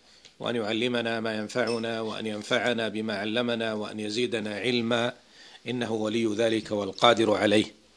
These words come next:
آه، نعم، كان الكلام في الدرس السابق حول قوله جل وعلا: "ولا تتمنوا ما فضل الله به بعضكم على بعض". "للرجال نصيب مما اكتسبوا وللنساء نصيب مما اكتسبن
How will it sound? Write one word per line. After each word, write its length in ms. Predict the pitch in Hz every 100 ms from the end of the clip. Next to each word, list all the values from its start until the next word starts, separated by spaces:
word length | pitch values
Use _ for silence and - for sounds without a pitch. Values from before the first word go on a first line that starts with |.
| - - - - - - - - - - - - -
آه، 220 | 117 110
نعم، 400 | 110 147 135 135
كان 380 | 135 - 143 135
الكلام 680 | 120 110 104 104 - 123 131
في 280 | 117 120 117
الدرس 320 | 101 123 113
السابق 580 | 113 - 131 120 123 -
حول 240 | - 113
قوله 480 | 110 131 127 117 113
جل 200 | 110 113
وعلا: 320 | 107 104 123 127
"ولا 240 | 113 110
تتمنوا 680 | 107 101 110 123 123 117 113
ما 180 | 110
فضل 420 | 110 120 110 113 110
الله 460 | 110 120 117 110
به 320 | 104 113 104 101
بعضكم 560 | 123 104 113 - 107
على 260 | 110 110 104
بعض". 260 | 127 131 - - - - - - -
"للرجال 640 | 135 123 127 143 143 131
نصيب 440 | 123 117 139 123
مما 380 | 123 113 117 113
اكتسبوا 640 | 110 - 135 123 113 104 107
وللنساء 760 | 107 110 110 - 131 120 113
نصيب 440 | 113 113 135 131 113
مما 380 | 110 117 110
اكتسبن 600 | 107 - 113 - 135 127